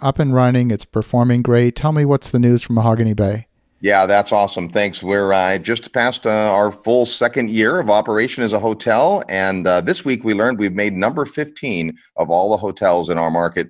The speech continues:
Speaker 2: on TripAdvisor, uh, and continue to have a really high rating there. It's been amazing. You know, any, you know how work is in development. It's a lot of work before anything happens, and then there's the inevitable setbacks and challenges,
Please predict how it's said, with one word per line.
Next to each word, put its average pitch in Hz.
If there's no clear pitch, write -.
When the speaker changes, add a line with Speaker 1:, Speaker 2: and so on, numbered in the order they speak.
Speaker 2:
on 82
TripAdvisor, 76
uh, 76
and 82
continue 98
to 90
have 85
a 80
really 87
high 87
rating 87
there. 87
It's -
been 110
amazing. 85
You 85
know, 92
any, 104
you 95
know 71
how 73
work 78
is 78
in 76
development. 78
It's 80
a 85
lot 87
of 92
work 92
before 87
anything 92
happens, 80
and 82
then 85
there's 82
the 90
inevitable 85
setbacks 104
and 73
challenges, 87